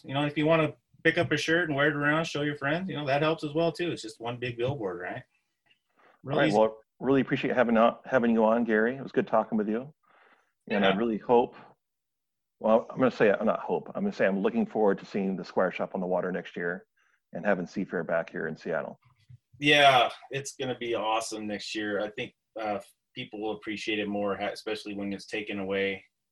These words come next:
Speaker 1: you know, for that year layoff. I think you'll have a huge crowd next year. And
Speaker 2: I
Speaker 1: which
Speaker 2: think
Speaker 1: is
Speaker 2: so,
Speaker 1: good for
Speaker 2: too.
Speaker 1: me, 'cause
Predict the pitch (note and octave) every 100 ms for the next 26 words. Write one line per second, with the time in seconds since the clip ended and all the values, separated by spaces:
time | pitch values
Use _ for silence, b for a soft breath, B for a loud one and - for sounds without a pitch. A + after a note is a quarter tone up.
0 | _ G#2 F#2+ - G2+ G2 F#2+ G2+ G2 F#2+
1 | G2 F#2+ F#2 F2+ _ _ _ _ _ _
2 | _ G#2 A#2 G#2+ A2+ G#2 G#2+ G2 G2 F#2
3 | - A2+ A2 G#2 - G#2+ G2 F#2+ F#2+ F#2
4 | - F2 E2+ - _ _ _ _ _ _
5 | _ _ A2+ A2 B2 A#2 - A#2 - G#2
6 | B2 G#2 G#2+ G2+ -